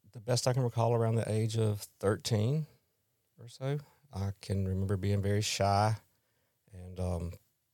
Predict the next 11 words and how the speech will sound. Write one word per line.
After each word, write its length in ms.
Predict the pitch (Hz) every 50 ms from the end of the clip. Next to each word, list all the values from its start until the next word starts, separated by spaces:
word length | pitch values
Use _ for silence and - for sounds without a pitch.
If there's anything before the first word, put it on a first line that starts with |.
| _ _ _ _ _ _ _ _ -
not 240 | 98 95 95 - -
feeling 240 | 120 110 107 107
part 260 | - - 110 107 104 107
of, 420 | 104 98 98 98 104 104 104 101 98
not 240 | 90 92 95 95 98
belonging, 840 | 107 104 104 104 104 107 104 104 107 104 104 101 101 101 104 104 - - _ _ _ _ _ _ _ _ _ _ _ -
um, 180 | 92 92 92 90 -
feeling 300 | - 107 107 113 117 107
different, 720 | 92 107 107 104 - - 107 107 104 - - - - - - - _ _ _ _ _ _ _ _ _ _ _ _ 101 92
and, 240 | 90 90 90 90 -
um, 360 | 95 - - - 113 107